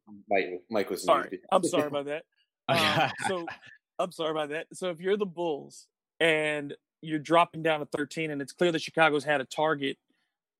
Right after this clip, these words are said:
Speaker 2: you know, probably had a target at four. If, if a move didn't come along, they know who they want in that spot most likely. Would you ask for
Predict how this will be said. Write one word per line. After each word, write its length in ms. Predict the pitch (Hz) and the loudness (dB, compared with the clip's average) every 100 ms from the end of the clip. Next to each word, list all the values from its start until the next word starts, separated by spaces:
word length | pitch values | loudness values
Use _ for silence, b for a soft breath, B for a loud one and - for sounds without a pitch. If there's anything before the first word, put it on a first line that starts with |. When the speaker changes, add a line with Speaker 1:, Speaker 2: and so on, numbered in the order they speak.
| _ - | _ -4
Speaker 2:
you 100 | 240 | 4
know, 80 | 202 | 4
probably 360 | - 170 160 160 | 6 4 6 4
had 100 | 147 | 2
a 40 | |
target 300 | 131 156 151 | 4 4 4
at 140 | 143 - | 0 -2
four. 480 | - 147 147 143 - _ _ | -6 0 2 0 -2 _ _
If, 160 | 160 - - | -4 -4 -4
if 120 | 147 | -2
a 60 | 143 | 0
move 320 | 147 156 143 | 2 2 2
didn't 280 | 123 175 170 | 2 2 2
come 160 | 165 147 | 0 2
along, 320 | 135 143 139 | 0 0 2
they 120 | 147 | 0
know 240 | 139 156 | 6 6
who 160 | 147 147 | 6 4
they 120 | 143 | 2
want 260 | 131 139 143 | 2 0 0
in 60 | |
that 180 | 139 135 | 0 -2
spot 340 | - - 143 - | -2 2 2 2
most 280 | 143 - | -4 2
likely. 480 | 139 151 - 143 139 - _ _ _ _ _ _ _ _ - | 4 4 4 -4 -6 -10 _ _ _ _ _ _ _ _ -2
Would 320 | 170 180 147 | 2 4 4
you 140 | 196 - | 2 4
ask 380 | 165 196 - - | 6 6 6 -4
for 440 | 175 147 139 131 | -4 -2 -2 -6